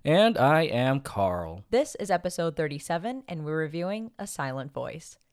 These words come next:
Speaker 2: As always, there'll be spoilers throughout this episode, so you've been warned.
Speaker 1: And how fitting, because I am currently battling allergies, so my voice might sound a bit silent to all of you.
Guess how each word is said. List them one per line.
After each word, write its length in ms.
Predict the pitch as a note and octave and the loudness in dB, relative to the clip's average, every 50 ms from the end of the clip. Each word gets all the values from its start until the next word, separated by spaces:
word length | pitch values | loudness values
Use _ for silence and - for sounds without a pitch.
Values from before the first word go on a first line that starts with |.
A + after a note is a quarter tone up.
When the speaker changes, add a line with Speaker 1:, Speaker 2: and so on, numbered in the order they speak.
| _ _ - | _ _ -4
Speaker 2:
As 140 | F3 E3+ C3+ | -2 0 2
always, 300 | D#3+ E3 E3+ F3+ F#3+ - | 2 2 2 2 0 -2
there'll 120 | F#3+ F3+ | -4 -4
be 80 | E3 E3 | -4 -6
spoilers 420 | - - - D3+ D3+ D3 D3 D3+ - | -8 -6 -4 -4 -2 -4 -4 -6 -4
throughout 180 | D3+ C3+ C3+ - | -4 -4 -4 -4
this 180 | C#3 C#3 - | -6 -6 -6
episode, 480 | C#3+ C3+ - F3+ - - A3+ A#3 A3 - | -6 -8 -8 -10 -8 -6 -6 -6 -6 -6
so 80 | - | -8
you've 200 | D#3+ C#3 C3 B2+ | -6 -6 -6 -6
been 180 | C3+ D3 C#3+ C#3 | -6 -6 -6 -6
warned. 320 | B2+ - B2+ C3+ C#3+ - _ _ _ _ - | -8 -8 -10 -12 -14 -16 _ _ _ _ -10
Speaker 1:
And 100 | A2 G2 | -6 -4
how 200 | G#2+ B2+ C3+ C#3+ | -2 -2 -2 -2
fitting, 720 | - - - - - B2 A2+ G#2+ G#2 G2+ G2+ G2+ A2 A#2+ _ _ _ _ - | -4 -10 -14 -6 -2 -2 0 0 -2 -4 -4 -8 -10 -12 _ _ _ _ -20
because 500 | C#3 C3+ A#2+ _ - A#2+ A2+ A2+ A2 G#2+ - - | -20 -20 -20 _ -12 -10 -8 -8 -8 -10 -10 -12
I 160 | A#2+ A#2 A#2+ | -10 -8 -8
am 200 | B2+ B2+ A#2+ A2+ | -6 -6 -8 -10
currently 400 | - - - - C3+ A#2+ A2+ A#2 | -12 -12 -10 -10 -8 -8 -8 -8
battling 420 | G#2 F#2+ G#2 G2+ G2+ G2 F#2+ F#2+ F#2 | -8 -6 -6 -6 -6 -6 -6 -8 -6
allergies, 680 | - G2+ A2 A#2+ A#2 G2 E2+ F2 F2 F2 F2+ G2 - - | -6 -6 -4 -4 -4 -4 -6 -6 -8 -8 -8 -10 -12 -16
so 540 | - - - - F#2+ F#2+ F#2 F#2 F#2 F2+ - - | -14 -14 -10 -8 -6 -4 -4 -4 -4 -6 -8 -8
my 220 | F#2 F2+ F#2+ A2+ | -8 -6 -6 -6
voice 400 | A2+ G2+ - F2 F#2 F#2 - - | -6 -8 -8 -8 -8 -8 -8 -10
might 240 | - F#2 F2+ F2 - | -12 -10 -12 -10 -10
sound 300 | - - G2 F2+ F2+ F2 | -10 -10 -10 -8 -8 -8
a 20 | E2+ | -8
bit 180 | E2+ D#2 - | -10 -10 -12
silent 480 | - - - F2+ E2 D#2 D#2+ D#2 - - | -12 -12 -10 -10 -10 -10 -10 -12 -14 -16
to 220 | - - F2+ E2+ E2 | -16 -14 -12 -12 -10
all 180 | E2 E2 D2+ D#2 | -10 -10 -10 -12
of 140 | D2 D2+ - | -12 -14 -14
you. 320 | - - - - - F#2+ | -16 -16 -16 -16 -18 -18